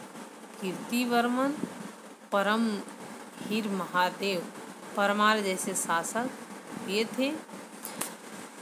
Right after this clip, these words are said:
भारत के इतिहास में चंदेल वंश का खूब महत्व है। खजुराहो, कालिंजर और महोबा चंदेलों के नगर के रा-, नगर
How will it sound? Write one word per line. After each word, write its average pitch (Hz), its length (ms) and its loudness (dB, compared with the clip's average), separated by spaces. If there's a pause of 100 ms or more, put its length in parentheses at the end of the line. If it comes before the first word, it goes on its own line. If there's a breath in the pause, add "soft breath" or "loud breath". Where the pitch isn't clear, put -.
(220)
भारत 226 640 8 (100)
के 247 320 10 (140)
इतिहास 233 600 8
में 247 220 4
चंदेल 220 480 4
वंश 214 280 4
का 208 160 2
खूब 202 340 0
महत्व 170 400 2
है। 160 220 -2
खजुराहो, 190 800 6 (960)
कालिंजर 208 800 8 (680)
और 233 420 10 (1700)
महोबा 240 560 10
चंदेलों 226 580 4
के 233 180 2
नगर 190 460 2
के 190 220 -2
रा-, 170 500 -2
नगर 196 280 6